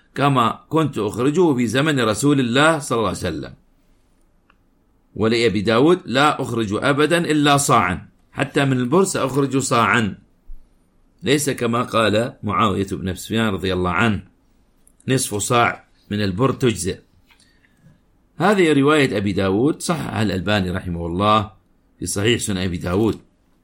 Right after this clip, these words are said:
ألف وستمائة وستة عشر، ألف وستمائة وستة عشر. هذه الأحاديث فيها مسائل،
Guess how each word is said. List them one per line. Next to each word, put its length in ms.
ألف 200
وستمائة 640
وستة 520
عشر، 300
ألف 120
وستمائة 760
وستة 560
عشر. 500
هذه 460
الأحاديث 520
فيها 300
مسائل، 520